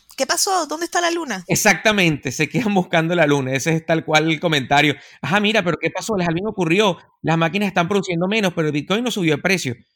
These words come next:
Speaker 2: Entonces eso es un miedo típico de las personas que, digamos, entran a, a este negocio de la minería,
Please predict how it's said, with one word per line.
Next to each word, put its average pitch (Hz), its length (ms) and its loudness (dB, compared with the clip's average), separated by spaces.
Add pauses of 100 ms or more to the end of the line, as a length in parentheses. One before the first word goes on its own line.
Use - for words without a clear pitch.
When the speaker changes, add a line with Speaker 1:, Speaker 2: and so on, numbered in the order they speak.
(220)
Speaker 2:
Entonces 135 360 -4
eso 160 200 -2
es 160 80 0
un 170 180 0
miedo 175 280 0
típico 185 420 -2
de 165 80 2
las 147 100 0
personas 143 420 -4
que, 165 220 0 (260)
digamos, 143 360 0
entran 165 480 -4
a, 135 280 -2
a 131 40 -2
este 135 180 -8
negocio 156 500 -4 (200)
de 139 100 -6
la 143 80 -2
minería, 139 580 -2